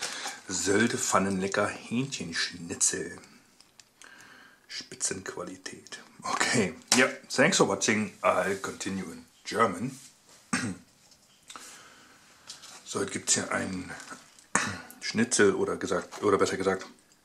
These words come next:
drei Schnitzel, drei Stück. Und es sind Hähnchenschnitzel aus dem Aldi. Sölde Pfannenlecker. Einer hat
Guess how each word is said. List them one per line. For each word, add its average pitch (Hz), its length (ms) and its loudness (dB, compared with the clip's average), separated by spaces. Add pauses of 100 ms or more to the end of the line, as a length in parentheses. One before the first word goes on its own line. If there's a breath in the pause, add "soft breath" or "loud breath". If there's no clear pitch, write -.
(560)
drei - 260 -2
Schnitzel, 123 440 4
drei - 200 -4
Stück. - 320 -6 (680 loud breath)
Und 104 100 -2
es 95 60 0
sind 104 180 2
Hähnchenschnitzel 113 640 4
aus 98 120 2
dem 98 160 0
Aldi. 120 460 4 (1400 loud breath)
Sölde 98 460 6
Pfannenlecker. 87 840 0 (920 loud breath)
Einer 104 340 2
hat - 260 -4